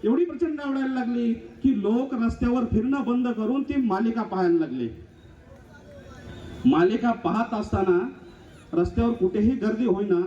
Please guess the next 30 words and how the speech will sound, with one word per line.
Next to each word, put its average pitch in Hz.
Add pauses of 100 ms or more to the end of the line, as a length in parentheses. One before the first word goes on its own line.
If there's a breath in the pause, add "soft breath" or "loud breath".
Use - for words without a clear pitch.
(340)
रस्ते 185
सामसूम 233
पडायला 233
लागले 185 (580)
आणि 226 (400)
तब्बल 269 (300)
त्या 226
मालिका 214
पूर्ण 233
संपल्यानंतर, 226 (240)
आता 185
त्या 208
मालिकेचा 208
सांगायचा 185
विषयच 175
नाहीये, 123 (560)
कोण 196
कुणाच्या 190
पाठीमागे 185
आहे, 196 (180)
हिचा 165
नवरा 185
तिच्या 190
संग 185
आहे, 202
तिचा 185
नवरा 170
हिच्या 165
संग 170
आहे, -